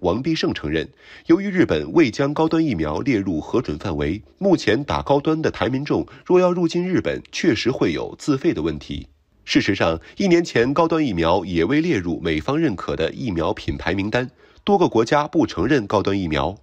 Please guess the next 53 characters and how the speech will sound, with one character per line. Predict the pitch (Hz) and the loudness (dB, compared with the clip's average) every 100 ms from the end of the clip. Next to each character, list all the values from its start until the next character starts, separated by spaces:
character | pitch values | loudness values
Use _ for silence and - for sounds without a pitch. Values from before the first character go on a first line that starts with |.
| _ - - | _ -20 -6
而 | 151 180 | 0 2
岛 | 147 | 0
内 | 135 | -2
目 | 160 139 | 0 0
前 | - 104 101 - | 2 2 0 -2
已 | 110 | -4
有 | 120 95 | 0 0
九 | 107 82 73 | 0 -2 -4
十 | - | -2
八 | 147 | -2
点 | 143 143 | 0 -4
五 | 110 107 | -2 -2
万 | 131 | -2
人 | 80 78 | -2 -6
施 | - - | -8 -6
打 | 101 65 | -4 -4
了 | 76 - | -6 -6
高 | - | -4
端 | 95 101 | -2 -2
疫 | 82 | -4
苗。 | 71 73 - _ _ _ _ _ | -4 -4 -8 _ _ _ _ _
台 | 143 | 2
湾 | 156 165 | 4 4
联 | 143 | 2
合 | 143 131 | 2 2
报 | 127 101 | 2 0
发 | - 113 | 0 -2
文 | 110 | -2
指 | - - | -6 -12
出， | - 117 - - - | -8 -8 -8 -20 -6
台 | - 175 | 0 0
湾 | 196 | 0
疫 | 190 117 | -2 -4
情 | - 135 | -4 -6
指 | - | -6
挥 | - 120 | -4 -2
官 | 147 135 73 | 0 -2 -4
一 | 98 139 | -2 0
味 | 170 120 | 0 -4
政 | - 180 139 | -2 -2 0
治 | 113 | -4
操 | - 160 | -2 -4
作， | 165 143 - _ | 0 -2 -4 _
未 | 202 175 | 2 2
能 | 160 | 0
秉 | 170 87 | -2 -4
于 | 80 92 | -4 -4
专 | 110 175 180 | -2 -2 0
业 | 170 92 | 0 -2
选 | - 80 69 | -2 -4 -4
择 | 69 117 | -4 -4
疫 | 151 | -2
苗， | 85 76 | -2 -2